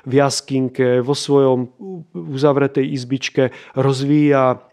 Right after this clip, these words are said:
Božiu prítomnosť a v realite je stratený. Skutočná meditácia je to, keď dokážeme si chrám,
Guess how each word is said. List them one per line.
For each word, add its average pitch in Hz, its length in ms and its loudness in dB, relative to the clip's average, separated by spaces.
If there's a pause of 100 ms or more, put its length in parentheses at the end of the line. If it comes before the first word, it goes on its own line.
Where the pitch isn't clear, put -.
(140)
Božiu 139 320 2
prítomnosť 131 960 -2 (320)
a 123 80 -2
v 123 80 -2
realite 139 480 2
je 135 320 6
stratený. 113 720 -6
Skutočná 165 800 0 (400)
meditácia 147 960 2
je 160 160 0
to, 120 240 -4 (640)
keď 123 160 0
dokážeme 151 640 2 (160)
si - 240 -4
chrám, 156 800 0